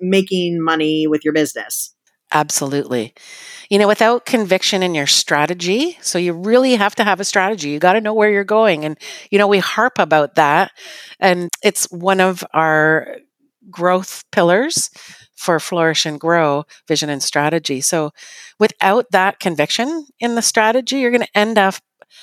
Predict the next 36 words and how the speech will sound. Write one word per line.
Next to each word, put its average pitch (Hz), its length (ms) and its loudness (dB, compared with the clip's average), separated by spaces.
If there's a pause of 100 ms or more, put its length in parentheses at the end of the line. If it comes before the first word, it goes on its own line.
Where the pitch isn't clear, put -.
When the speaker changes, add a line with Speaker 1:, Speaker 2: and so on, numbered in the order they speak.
(120)
Speaker 2:
half-heartedly 196 720 0
working 180 440 0
at 226 140 2
it 262 160 -2 (580)
and 208 140 0
trying 202 340 0
a 190 60 2
number 220 720 2
of 180 260 0
different 208 520 0 (120)
tactics. - 580 -2
You 190 100 -4
know, 175 100 2
we 170 80 0
talk 170 240 0
about 170 260 2 (380)
jumping 208 380 0
in 214 140 2
first 202 360 2
without 180 260 2
a 196 40 -2
strategy. 175 720 0 (240)
We 170 100 -2
jump 180 240 0
into 180 180 2
the 175 120 0
tactics. 165 520 -2
We're 156 100 -6
gonna 151 260 -2 (360)
post 233 300 0
on 214 160 2
social 196 380 -2
media. 156 580 2
We're 156 140 -2
going 160 320 -2
to 156 280 -2